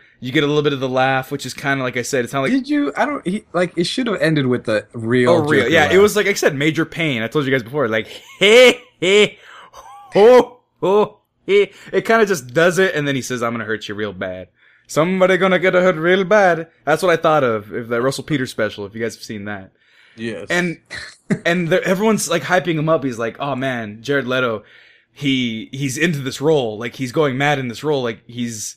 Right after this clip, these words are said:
Speaker 1: you know, character actor. He's, you know, s-,
Speaker 2: He's doing,
Speaker 1: doing heroin
Speaker 2: he's doing
Speaker 1: and
Speaker 2: Heath Ledger. <laughs>
Speaker 1: Yeah, he's doing Heath Ledger. He's,
Speaker 3: Oh, no.
Speaker 1: he's doing heroin and he's, you know, he's actually scaring people and sending them dead rats and stuff for gifts. Like, he's being fucking weird about it.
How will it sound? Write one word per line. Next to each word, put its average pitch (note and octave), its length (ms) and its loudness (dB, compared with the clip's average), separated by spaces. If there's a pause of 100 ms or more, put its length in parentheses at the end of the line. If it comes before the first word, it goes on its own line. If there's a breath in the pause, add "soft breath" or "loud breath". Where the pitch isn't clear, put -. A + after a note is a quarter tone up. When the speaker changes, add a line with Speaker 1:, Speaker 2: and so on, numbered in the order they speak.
Speaker 1:
you B2+ 80 -8
know, A2 140 -6
character D#3 340 0
actor. A#2 220 -2
He's, A2 320 -8
you A#2 80 -6
know, G#2 240 -8 (360 soft breath)
s-, - 220 -18
Speaker 2:
He's B2+ 140 -6
doing, B2+ 260 0
Speaker 1:
doing F#3+ 200 4
heroin F#3 360 6
Speaker 2:
he's C3 100 2
doing C#3 140 2
Speaker 1:
and A2+ 80 -4
Speaker 2:
Heath A2+ 240 -4
Ledger. C3 380 2
<laughs> - 40 -14
Speaker 1:
Yeah, F#3 120 4
he's F3 120 2
doing C4+ 180 4
Heath B3+ 180 2
Ledger. F3 200 2
He's, C3+ 200 -8
Speaker 3:
Oh, D#3+ 160 0
no. E3+ 340 2
Speaker 1:
he's E3+ 120 -6
doing F3+ 240 2
heroin E3+ 440 0
and C3 120 -8
he's, C3 220 -6
you C3 100 -6
know, A#2+ 180 -2
he's C3+ 180 -4
actually C#3+ 460 0
scaring D3 340 0
people B2+ 280 -6
and A#2 100 -8
sending C#3 260 -4
them B2 100 -8
dead B2+ 200 0
rats A#2 340 0
and A2+ 80 -10
stuff A2 220 -6
for G#2+ 100 -16
gifts. A2 320 -6
Like, A#2 80 -12
he's D#3 140 -8
being G#3 180 0
fucking D#3+ 280 -2
weird D3+ 180 2
about A#2 260 0
it. - 100 -10